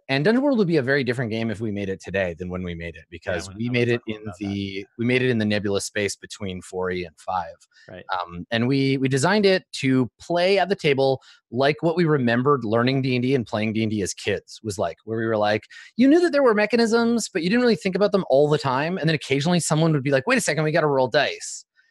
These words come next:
Speaker 1: Uh, and so we designed a game that was going to do that. That would be like, "Okay, here are the times when you roll the dice," but mostly it's just about, like,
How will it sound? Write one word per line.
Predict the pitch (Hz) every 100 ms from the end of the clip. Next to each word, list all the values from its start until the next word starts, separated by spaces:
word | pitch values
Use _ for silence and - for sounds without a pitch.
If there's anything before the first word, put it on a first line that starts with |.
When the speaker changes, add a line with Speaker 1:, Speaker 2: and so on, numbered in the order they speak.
| _ _
Speaker 1:
Uh, | 120 117 117
and | 113
so | 139
we | 135
designed | 123 120 127 127
a |
game | 110 117 110 110 104 101 _ _
that | 101 120
was | 113 104 107
going | - 117 113
to |
do | 98 127
that. | 90 85
That | 110
would |
be | 98
like, | 104 98
"Okay, | 113 95
here | 87 202
are | 247
the | 214
times | 175 175 151
when | 147
you | 135
roll | 123
the | 120
dice," | 104 101 -
but | 131
mostly | 139 143 165 170 170
it's | 147 -
just | 147 -
about, | 113 104
like, | 104 95 -